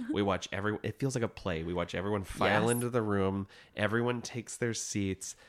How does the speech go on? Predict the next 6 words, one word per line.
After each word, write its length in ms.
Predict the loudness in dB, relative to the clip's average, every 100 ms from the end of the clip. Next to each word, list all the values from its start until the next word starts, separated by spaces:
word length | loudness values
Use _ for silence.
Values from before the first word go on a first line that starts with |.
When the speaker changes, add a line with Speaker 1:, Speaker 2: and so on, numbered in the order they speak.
| -12 -4
Speaker 2:
They 120 | -2
reestablish 920 | 2 4 4 2 0 2 2 2 2
they 140 | 2 2
need 160 | 2
an 120 | 0 -4
ambulance. 800 | -6 -6 -4 -4 -4 -6 -8